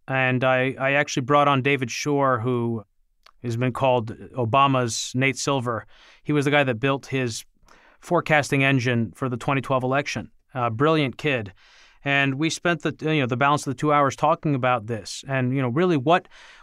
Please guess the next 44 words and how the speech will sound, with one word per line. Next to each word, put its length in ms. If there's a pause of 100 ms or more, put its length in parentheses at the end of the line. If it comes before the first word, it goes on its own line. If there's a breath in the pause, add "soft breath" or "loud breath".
what 180
did 140
the 100
twenty 240
sixteen 440
and 100
twenty 180
twenty 240
elections 580
tell 300
us 240
about 300
the 60
electorate? 520
Because 280
there 120
have 100
been 220
very, 360 (240 soft breath)
again, 320
to 120
bring 220
it 100
back 180
to 80
the 120 (340)
point 180
about 140
narratives 440
and 160
Ben 140
Hunt's 260
Epsilon, 540 (720 soft breath)
there 320
is 200
a 80
conventional 580
narrative 420
that 120
has 100
been 160
pushed 440
primarily 500
by 520